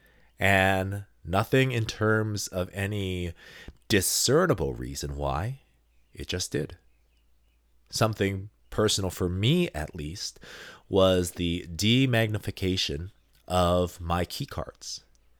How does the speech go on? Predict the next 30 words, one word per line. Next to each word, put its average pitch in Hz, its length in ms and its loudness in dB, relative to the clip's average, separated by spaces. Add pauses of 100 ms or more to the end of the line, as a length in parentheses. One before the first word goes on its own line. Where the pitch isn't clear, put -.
(400)
So 95 160 4
there 92 180 6
was 87 320 4
a 82 300 -2
night 95 220 0
worker. 76 540 -6
And 82 120 -6
again, 80 240 -2
most 92 340 0
of 87 140 0
my 85 300 0
investigation 82 840 -4
started 80 420 -2
around 82 380 -4 (180)
nine 87 360 0
or 92 80 0
ten 92 240 -2
P 90 200 -6
M 85 200 -2
and 80 100 -2
went 87 140 -2
until 87 200 -4
the 90 80 -2
morning 85 360 -4
about 80 240 -6
six - 320 -6
or 90 100 -4
seven 87 400 -2
A 87 100 -2
M. 87 260 -4